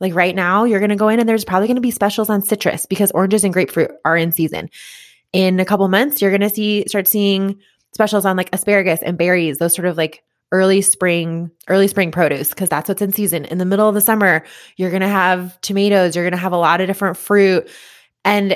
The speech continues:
as you get into the fall, it's gonna be, like, figs, it's gonna be apples. Like, that is an easy way. I'm not saying you can only purchase those things, but if you're curious about, like, "How do I get to a point where I can at least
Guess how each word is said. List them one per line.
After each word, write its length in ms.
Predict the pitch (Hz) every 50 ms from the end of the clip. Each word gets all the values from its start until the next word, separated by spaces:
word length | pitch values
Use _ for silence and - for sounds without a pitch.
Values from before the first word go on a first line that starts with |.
| - -
as 160 | 180 170 160
you 60 | 175
get 120 | 170 180 156
into 100 | 208 220
the 80 | 233 233
fall, 320 | 240 269 262 247 220 190
it's 140 | 170 165 -
gonna 160 | - 151 156
be, 100 | 175 175
like, 160 | 180 196 -
figs, 640 | - - - 233 233 233 220 214 202 190 180 175 165
it's 140 | 180 175 -
gonna 180 | - 165 175
be 120 | 170 196 - -
apples. 520 | 165 190 220 - - 185 175 147 160 160
Like, 200 | 180 170 170 - - - - _ _ _ _ _ -
that 280 | 185 196 185 226 247 277
is 160 | 269 214 226
an 80 | 208 - -
easy 340 | 196 196 208 214 180 202 185
way. 240 | 160 160 165 196 214
I'm 140 | - 220 247
not 220 | 285 294 285 -
saying 260 | 254 226 220 208 196
you 160 | 180 190 190
can 220 | 180 - 170 175 - -
only 300 | 135 139 160 196 233 254
purchase 300 | - 302 294 330 311 -
those 180 | 330 320 294
things, 200 | 320 311 311 269
but 120 | 214 214 214
if 140 | 202 - 208
you're 100 | 220 202
curious 760 | 208 - - - 226 220 208 180 165 147 139 151 170 - -
about, 180 | 160 165 170 165
like, 140 | 170 170 -
"How 180 | - - 233
do 100 | 302 381
I 200 | 392 381 370 339
get 280 | 277 - 196 185 175 -
to 100 | - 208
a 40 | 170
point 220 | 151 196 180 - 95
where 120 | 147 117
I 140 | - 151 151
can 160 | - - 180
at 140 | 165 123 156
least 380 | 180 170 165 - - - -